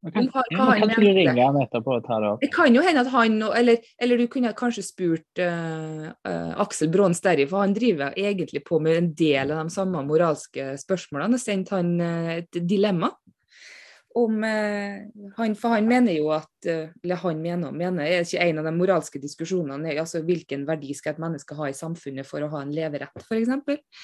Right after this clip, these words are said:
Speaker 2: Og hvis maskinen har høyere, eh, funksjon, økonomisk og praktisk funksjon i det samfunnet her enn et visst menneske, er det da sagt at den maskinen faktisk har mer verdi enn det mennesket?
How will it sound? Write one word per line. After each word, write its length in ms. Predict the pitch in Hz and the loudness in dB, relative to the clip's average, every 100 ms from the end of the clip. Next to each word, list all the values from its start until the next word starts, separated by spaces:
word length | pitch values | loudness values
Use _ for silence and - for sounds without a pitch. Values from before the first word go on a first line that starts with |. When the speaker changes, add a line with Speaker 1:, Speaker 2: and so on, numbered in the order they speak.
| - - - | -20 -20 2
Speaker 2:
Og 140 | 208 | 6
hvis 160 | 185 185 | 6 6
maskinen 580 | 196 202 233 180 147 165 | 4 0 0 2 0 -2
har 340 | 185 156 151 151 _ _ _ _ | -2 0 0 -4 _ _ _ _
høyere, 600 | - 220 220 160 143 147 - _ | 0 2 2 2 2 -2 -6 _
eh, 380 | 165 160 156 151 | -6 -4 -4 -6
funksjon, 880 | 151 - 214 196 - - 180 175 196 | -10 -2 0 0 -4 -4 0 4 4
økonomisk 880 | 196 190 196 208 185 139 131 143 - - | 2 -2 0 2 2 0 -4 -6 -8 -4
og 380 | 160 160 160 156 | 0 0 -2 -2
praktisk 540 | - - - 135 - | -4 -4 -6 -8 -8
funksjon 460 | - 165 - 147 147 | -12 -10 -6 -4 -2
i 40 | |
det 120 | 151 160 | -4 -4
samfunnet 460 | 175 170 156 139 | -6 -6 -8 -6
her 160 | 160 147 - | -4 -6 -4
enn 180 | 156 143 | -4 -4
et 100 | 143 | -8
visst 320 | 147 147 - - | -10 -12 -12 -10
menneske, 600 | 170 170 143 - 147 226 _ _ _ _ - | -6 -6 -8 -8 -8 -8 _ _ _ _ 0
er 60 | |
det 160 | 175 170 | 2 2
da 220 | 156 139 | 0 0
sagt 400 | 143 156 - - | -4 -10 -12 -10
at 80 | 151 | -4
den 180 | 160 151 | -4 -4
maskinen 380 | 147 - 151 135 | -6 -6 -6 -8
faktisk 480 | - - - 127 | -12 -12 -14 -10
har 80 | 147 | -8
mer 180 | 147 143 | -6 -6
verdi 420 | 131 156 139 131 143 | -4 -6 -6 -6 -4
enn 100 | 175 | -2
det 100 | 202 | -2
mennesket? 420 | 220 226 - 240 | -4 -6 -8 -12